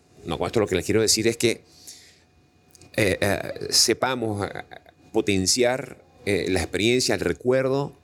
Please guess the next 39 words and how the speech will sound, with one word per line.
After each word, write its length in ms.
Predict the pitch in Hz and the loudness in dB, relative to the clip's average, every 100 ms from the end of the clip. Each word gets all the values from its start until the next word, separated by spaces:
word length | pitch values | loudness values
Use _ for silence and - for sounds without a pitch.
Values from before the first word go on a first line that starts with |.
| - - - - | -20 -20 -20 -2
Soñemos 420 | - 107 98 113 | 2 4 4 0
con, 360 | - 110 90 76 | 0 0 0 -2
con 180 | - 95 | -2 0
cosas 420 | 101 104 123 123 | 2 0 0 -2
que 120 | - | 0
nos 80 | 98 | 0
permitan 480 | 98 95 101 113 117 | 2 0 0 0 0
ejecutar 680 | 107 98 95 92 120 135 - - - | -2 -2 -2 0 -2 -2 -8 -14 -4
esos 200 | 104 117 | -2 0
sueños 380 | 123 110 117 110 | 2 2 2 2
y 40 | |
hacerlos 320 | 90 98 101 | 2 0 0
realidad. 460 | 95 73 67 50 - - - - - - - | 0 0 2 0 -4 -16 -20 -18 -20 -20 -18
No 140 | - 120 | -2 0
olvidemos 360 | 127 123 117 | 2 0 0
a 40 | 120 | 0
Venezuela, 640 | 98 82 104 95 85 82 - | 2 2 4 2 0 -4 -4
pero 140 | 95 82 | -4 -2
si 100 | 87 | -4
estamos, 400 | 101 120 131 - - - 95 | -2 -2 -2 -6 -14 -8 -4
nos 100 | 92 | -4
tocó 180 | - 117 | 2 4
vivir 160 | 120 | 4
en 60 | 107 | 2
Panamá, 380 | 95 135 143 - - - - - - | 0 0 -2 -6 -20 -20 -20 -12 -4
tratemos 380 | 85 101 107 | -2 2 4
de 60 | 127 | 4
crecer 420 | - - - 131 | 2 2 4 2
en 100 | 127 | 0
Panamá, 440 | 104 95 90 85 82 - _ - | 0 2 0 -2 -6 -16 _ -10
de, 220 | 95 90 | -6 -6
de 260 | 87 82 78 | -4 -8 -6
desarrollarnos 680 | 87 - 80 87 135 127 117 | 0 0 2 0 2 0 -2
en 60 | |
Panamá. 440 | 92 82 82 80 87 _ - - - - - | 0 0 0 -4 -8 _ -20 -18 -18 -10 -2
Eh, 240 | 95 90 - - - - | 0 0 -8 -20 -16 -8
eh, 140 | 92 - | -8 -6
eh, 60 | 95 | 0
siempre 640 | - 139 147 143 143 135 | 2 4 4 2 2 -2